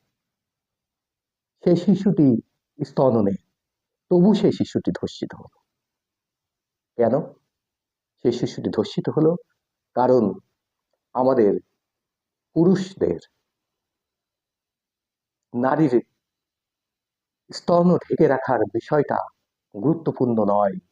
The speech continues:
গুরুত্বপূর্ণ হচ্ছে আমাদের নারীকে দেখার কালচারকে, নারীকে দেখার দৃষ্টিকোণকে, দৃষ্টিভঙ্গিকে পাল্টাতে হবে। যদি না পাল্টায়, তাহলে ওড়না এখানে ফ্যাক্ট নয়। ছোট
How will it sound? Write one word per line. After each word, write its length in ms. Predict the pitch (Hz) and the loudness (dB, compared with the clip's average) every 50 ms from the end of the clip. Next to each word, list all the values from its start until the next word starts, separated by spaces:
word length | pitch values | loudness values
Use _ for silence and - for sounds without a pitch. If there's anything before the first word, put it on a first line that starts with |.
| _ _ _ _ _ _ _ - | _ _ _ _ _ _ _ -6
গুরুত্বপূর্ণ 500 | 104 117 139 135 - 139 - - 120 113 | -2 -2 -2 -2 -2 -4 -2 0 -2 0
হচ্ছে 400 | 107 123 - - - 107 101 95 - - _ _ _ _ _ _ _ _ _ _ _ _ _ _ _ _ _ _ _ - | 0 -2 -4 -2 0 0 0 0 -4 -8 _ _ _ _ _ _ _ _ _ _ _ _ _ _ _ _ _ _ _ -2
আমাদের 480 | 117 120 147 165 165 - 110 98 90 - - _ _ _ _ _ _ _ _ _ | 0 2 2 2 2 2 2 2 0 -2 -6 _ _ _ _ _ _ _ _ _
নারীকে 440 | 101 110 120 127 135 147 139 139 - | -4 -2 0 0 0 -2 0 -2 0
দেখার 520 | - 117 120 127 - - 139 143 123 104 - | 2 2 0 0 -2 -4 -4 -2 -2 -2 -4
কালচারকে, 640 | - - 104 98 - - 123 127 - - 98 90 90 - _ _ _ _ _ _ _ _ - | -2 -4 -4 -4 -2 -4 -6 -6 -4 -4 -4 -4 -4 -8 _ _ _ _ _ _ _ _ -6
নারীকে 340 | 98 107 120 123 117 117 110 | -2 -2 0 0 0 -2 -2
দেখার 440 | - - 117 127 - - 131 127 110 | -2 0 -2 -2 -2 -4 -4 -4 -6
দৃষ্টিকোণকে, 840 | 95 90 113 113 - - 135 - - 131 131 - - - 92 90 - _ _ - _ _ _ 98 | -6 -8 -8 -10 -8 -8 -10 -2 0 0 0 0 -2 -4 -6 -6 -6 _ _ -20 _ _ _ -6
দৃষ্টিভঙ্গিকে 760 | 113 117 117 - 110 - - 127 143 151 131 131 - - 92 - - _ _ _ _ _ | -6 -6 -2 -4 -6 -4 0 0 0 0 -2 -2 -4 -4 -6 -6 -8 _ _ _ _ _
পাল্টাতে 400 | - - 101 - 113 113 110 - | -6 -4 -2 -2 -4 -6 -6 -8
হবে। 260 | - - 71 - - - _ _ _ _ _ _ _ | -10 -8 -10 -10 -12 -18 _ _ _ _ _ _ _
যদি 240 | 131 160 175 175 196 | 0 2 4 4 4
না 200 | 180 165 160 165 - | 4 4 2 0 0
পাল্টায়, 400 | 185 175 160 - 135 113 - - - - _ _ _ _ _ _ _ _ _ _ _ _ _ _ _ _ _ _ _ _ _ _ _ | 0 0 2 0 0 -2 -2 -6 -8 -14 _ _ _ _ _ _ _ _ _ _ _ _ _ _ _ _ _ _ _ _ _ _ _
তাহলে 200 | 151 156 175 170 | -2 2 4 4
ওড়না 300 | 165 175 185 196 202 190 | 4 6 6 4 4 4
এখানে 220 | 180 - 180 175 - | 2 2 0 0 0
ফ্যাক্ট 240 | - 202 202 - - | 0 -2 -2 0 -2
নয়। 200 | 135 101 - - _ _ _ _ _ _ _ _ _ _ _ _ _ _ _ _ _ _ _ _ _ | -4 -4 -6 -10 _ _ _ _ _ _ _ _ _ _ _ _ _ _ _ _ _ _ _ _ _
ছোট 240 | - 185 180 185 | -2 -2 0 2